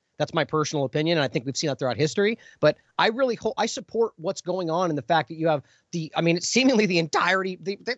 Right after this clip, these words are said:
look, if you've seen the, if, if, if you haven't, uh, listening, if you haven't taken the time to look at the size of what's happening in France, I, it, I might be the biggest thing I've ever seen. I mean, these people are literally in the middle of, people are debating whether it's revolt or revolution, which is different, right? I mean, but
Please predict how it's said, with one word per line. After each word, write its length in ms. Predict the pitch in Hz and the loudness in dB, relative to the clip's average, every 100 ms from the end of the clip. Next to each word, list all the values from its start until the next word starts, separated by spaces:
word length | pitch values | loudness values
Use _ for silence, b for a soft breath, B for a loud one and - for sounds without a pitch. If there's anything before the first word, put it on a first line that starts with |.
| - | -6
look, 160 | 262 | -8
if 80 | 233 | -6
you've 80 | 254 | -2
seen 160 | 320 294 | 2 2
the, 140 | 147 b b b | 2 b b b
if, 100 | - | -2
if, 200 | - 247 269 247 | 2 4 4 2
if 140 | - | 0
you 80 | 339 | 0
haven't, 180 | 302 - | 0 -2
uh, 120 | 226 | 0
listening, 380 | 190 214 180 151 | 2 2 2 -2
if 80 | 143 | 2
you 80 | |
haven't 180 | 269 262 | 0 0
taken 280 | - 202 208 | -2 -2 0
the 60 | 170 | 0
time 220 | 185 185 | -2 -2
to 60 | |
look 240 | 135 151 165 | 0 0 0
at 80 | - | -2
the 160 | 135 | -8
size 720 | - - - 190 233 117 90 - _ _ - | -8 -6 0 4 4 2 -4 -16 _ _ -4
of 140 | 151 | 0
what's 180 | 165 185 | 0 0
happening 380 | 196 214 208 160 | 0 -2 -4 -8
in 80 | 127 | -6
France, 420 | 190 175 123 - _ _ _ - | -4 -2 -4 -10 _ _ _ -16
I, 80 | - | -8
it, 120 | 190 - | -8 0
I 120 | 190 | -2
might 260 | 175 226 302 | 0 -2 -2
be 100 | 208 | -4
the 80 | 143 | -2
biggest 240 | 160 147 | -2 -2
thing 140 | 156 | -2
I've 60 | 147 | 0
ever 100 | 131 | -2
seen. 340 | 110 254 87 | -2 -4 -2
I 40 | 110 | 0
mean, 120 | 139 | 2
these 140 | 196 | 2
people 260 | - 233 190 | 2 0 4
are 100 | 165 | 4
literally 540 | 151 185 190 165 160 | 6 6 8 6 4
in 80 | 165 | 4
the 60 | 151 | 6
middle 280 | 156 170 156 | 6 8 6
of, 200 | 131 120 b b _ | 4 -4 b b _
people 240 | 247 220 | 4 6
are 60 | 202 | 4
debating 360 | 170 185 185 | 6 6 6
whether 240 | 156 156 143 | 6 6 4
it's 160 | 131 | 2
revolt 360 | 143 139 143 175 | 0 4 4 6
or 80 | 147 | 2
revolution, 640 | 135 135 123 131 135 196 214 _ _ | 4 4 4 2 2 0 -2 _ _
which 240 | 151 - - | 0 0 0
is 160 | 165 143 | 2 4
different, 400 | 139 160 208 - _ | 4 4 0 0 _
right? 260 | 156 185 185 | 4 4 4
I 60 | |
mean, 160 | 170 170 | 2 2
but 160 | 165 | -2